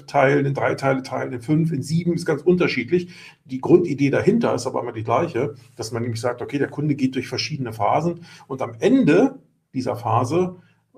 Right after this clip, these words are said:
oder der meisten Phasen kauft er bei mir und dann geht er praktisch in die After-Sales-Phase rein. So, und, ähm, insofern, und aus der After-Sales-Phase kommt dann vielleicht hintenrum wieder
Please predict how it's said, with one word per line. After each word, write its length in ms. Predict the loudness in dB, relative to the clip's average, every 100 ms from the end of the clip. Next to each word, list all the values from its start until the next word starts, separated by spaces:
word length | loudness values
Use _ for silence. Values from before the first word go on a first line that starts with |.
| _ _ _
oder 200 | -4 -4
der 160 | -2 -2
meisten 380 | 0 -2 -2 -2
Phasen 440 | 0 0 -2 -6
kauft 420 | 0 4 4 2
er 120 | -2
bei 120 | 0 -2
mir 380 | -2 -4 -4 -8 -10
und 140 | -2
dann 200 | 0 0
geht 180 | -2 0
er 220 | 2 0
praktisch 400 | -2 -4 -2 -2
in 80 | 0
die 160 | 0 2
After-Sales-Phase 960 | 2 0 -4 -4 -6 -4 -4 -4 -4
rein. 160 | -8 -10
So, 100 | -8
und, 240 | -6 -6 -10 -18 -16 -4
ähm, 420 | 0 2 2 0 0
insofern, 520 | 2 2 2 2 2
und 360 | 0 0 0
aus 160 | 0 0
der 120 | 2
After-Sales-Phase 800 | 2 4 2 0 -2 2 2 2
kommt 260 | 0 0 2
dann 320 | 0 0 -4
vielleicht 300 | 2 2 4
hintenrum 520 | 4 4 4 0 0
wieder 320 | 0 0 0